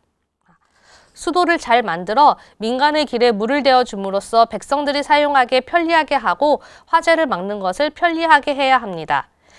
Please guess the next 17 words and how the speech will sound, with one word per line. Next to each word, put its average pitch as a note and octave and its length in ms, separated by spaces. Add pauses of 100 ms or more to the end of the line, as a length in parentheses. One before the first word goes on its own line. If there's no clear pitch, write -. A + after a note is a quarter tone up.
(140)
인민들을 C#4+ 560
가르쳐 F#3+ 600
목욕할 C4+ 400
수 - 160
있는 A#3+ 200
곳을 G3+ 240
만들어 F3 580 (280)
때때로 D4+ 400
몸을 G#3+ 320
닦게 A3 280
하여 G3+ 440
더러운 A#3 400
것과 B3 360
전염병을 A3+ 640
면하도록 G3 540
깨우쳐야 D4+ 480
합니다. D3+ 440